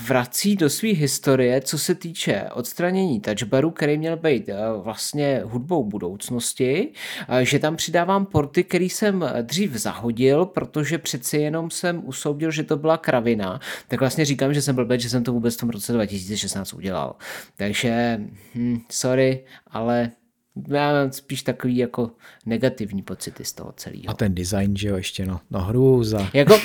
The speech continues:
Speaker 2: <laughs>
Speaker 1: ten design, já s tím nemám problém, já nemám ani problém s tím výřezem, ani s těma portama,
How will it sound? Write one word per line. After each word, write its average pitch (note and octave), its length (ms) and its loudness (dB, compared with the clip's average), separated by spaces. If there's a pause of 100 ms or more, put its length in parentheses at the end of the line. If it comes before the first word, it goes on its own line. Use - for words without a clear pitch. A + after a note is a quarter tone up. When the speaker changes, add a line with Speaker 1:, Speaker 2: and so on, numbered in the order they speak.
Speaker 2:
<laughs> G#3+ 160 10
Speaker 1:
ten E3+ 180 12
design, F#3+ 340 10
já F3 120 8
s - 60 -4
tím G3+ 120 6
nemám F#3 280 8
problém, D3+ 340 8
já B2+ 80 6
nemám D#3+ 300 4
ani F3 180 2
problém D#3 360 2
s D#3 60 -6
tím E3 140 0
výřezem, D3 440 2
ani B2 160 2
s C3 60 -2
těma D3 200 0
portama, D#3 500 2